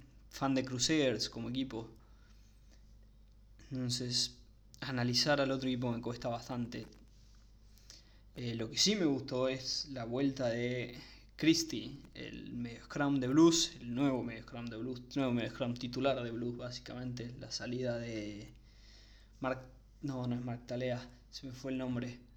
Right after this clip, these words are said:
Eh... Ah, se me fue. Bueno, pero si vienen escuchando el podcast saben de quién estoy hablando, que venía jugando muy mal, venía teniendo malos partidos, veniendo, venía siendo el punto bajo de Blues,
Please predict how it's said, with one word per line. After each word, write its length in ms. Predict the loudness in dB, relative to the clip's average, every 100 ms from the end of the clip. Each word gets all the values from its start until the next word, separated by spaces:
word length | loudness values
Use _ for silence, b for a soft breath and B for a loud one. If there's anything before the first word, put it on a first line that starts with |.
| -20
Eh... 640 | -16 -14 -12 -14 -14 -16 -18 -20 -20 -20 -20 -20 -20 -20 -20 -20 -20 -16 -12
Ah, 200 | -8 0
se 160 | 0
me 60 | 0
fue. 220 | -8 -8 -8 -6
Bueno, 220 | -2 0
pero 320 | 0 0 0 -4 -6
si 340 | 0 0 -2 -10 -20 -20 -18
vienen 280 | 0 4 4
escuchando 400 | 4 2 2 2
el 100 | 2
podcast 400 | 0 0 2 2
saben 360 | 2 0 -2 -6
de 100 | -8
quién 180 | -8
estoy 200 | -6 -8
hablando, 500 | -8 -6 -4 -2 -4 -8 B B B
que 100 | -6
venía 200 | -2 -2
jugando 300 | 0 -2 0
muy 220 | 0 2
mal, 360 | 2 2 0 -4
venía 200 | -6 -8
teniendo 260 | -6 -6 -2
malos 240 | 0 0
partidos, 420 | -2 -6 -4 -4
veniendo, 340 | 0 0 0 -2
venía 360 | -2 0 4
siendo 240 | 6 4 2
el 60 |
punto 260 | 2 2 4
bajo 280 | 2 2 0
de 60 |
Blues, 380 | 4 4 4 -2